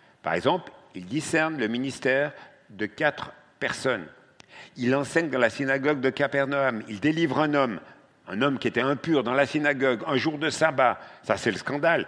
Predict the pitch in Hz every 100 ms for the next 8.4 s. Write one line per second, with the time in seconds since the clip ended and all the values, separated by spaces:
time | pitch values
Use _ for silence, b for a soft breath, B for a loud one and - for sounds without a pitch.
0 | B - 92 - 104 101 90 - 95 143
1 | 139 143 - 127 92 - _ _ _ _
2 | _ _ _ _ _ _ _ - 78 82
3 | 82 82 82 147 139 90 - - - 92
4 | 135 123 90 85 90 76 B B - 95
5 | - 110 110 120 87 90 90 90 82 160
6 | - 82 80 87 104 127 76 - 92 87
7 | 104 123 90 104 - 92 95 - 98 -
8 | 92 98 110 95